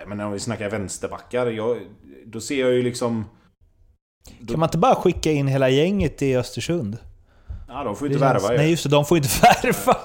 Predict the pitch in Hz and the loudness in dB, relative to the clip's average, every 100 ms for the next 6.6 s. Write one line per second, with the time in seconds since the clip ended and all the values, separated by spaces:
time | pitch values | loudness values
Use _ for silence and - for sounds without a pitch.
0 | 151 143 196 127 120 - - 147 175 180 | -4 -2 -2 -2 -4 -4 -8 -2 0 0
1 | 180 185 175 185 180 175 185 214 185 165 | -2 0 -2 2 4 6 6 6 6 2
2 | 135 165 175 196 202 190 180 196 - 262 | 0 4 6 8 6 6 6 6 2 2
3 | - 247 196 160 127 117 98 - 98 143 | 4 4 4 2 -2 -4 -4 -10 -12 -8
4 | 139 - 90 - - 120 95 95 - 92 | -8 -10 -14 -14 -12 -10 -8 -8 -8 -10
5 | - 120 110 101 113 107 104 117 104 87 | -2 0 0 -4 -4 -4 -4 -4 -4 -6
6 | 82 - 104 107 107 104 | -8 -6 -4 -4 -4 -8